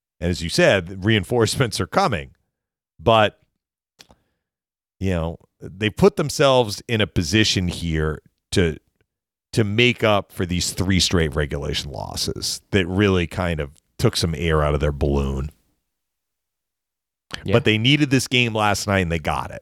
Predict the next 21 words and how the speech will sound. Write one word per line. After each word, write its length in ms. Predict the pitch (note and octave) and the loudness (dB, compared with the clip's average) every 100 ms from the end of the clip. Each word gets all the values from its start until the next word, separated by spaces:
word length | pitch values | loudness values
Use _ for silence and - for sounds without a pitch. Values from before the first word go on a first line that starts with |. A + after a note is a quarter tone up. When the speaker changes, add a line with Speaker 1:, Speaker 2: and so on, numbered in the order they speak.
| - | -8
Speaker 1:
So 140 | - | -2
that's 240 | F2+ F#2 - | 0 0 0
very 240 | E2+ D2+ | 0 2
positive. 760 | D2 - C#2 - - - - - - - _ - - - _ | 2 -2 -2 -4 -4 -6 -8 -12 -16 -20 _ -14 -14 -14 _
Speaker 2:
That's 240 | - G2 | 0 0
exactly 480 | F2+ F2 D#2 D#2 - | -2 -2 -2 -2 -10
it. 140 | - - _ _ - | -12 -14 _ _ 0
They 160 | F#2+ | 0
got 340 | E2 D#2 B1+ - | 2 2 2 -2
it. 120 | - _ - | -6 _ -6
And 140 | E2+ | -2
I 100 | D#2+ | 0
think 240 | D#2+ E2 - | 0 -2 0
that's, 800 | D2+ D#2 - - - - - _ _ _ _ _ _ _ _ _ _ - | 0 0 -6 -12 -12 -12 -16 _ _ _ _ _ _ _ _ _ _ -4
that's 200 | E2+ - | -2 0
something 280 | F2+ F#2+ F2+ | 0 0 0
they 120 | F2 | 2
didn't 220 | F2+ F2+ | 2 0
get 160 | - - | -2 -2
the 80 | D#2 | 0
last 640 | D#2 D2+ E2+ - - | 0 0 -2 -6 -8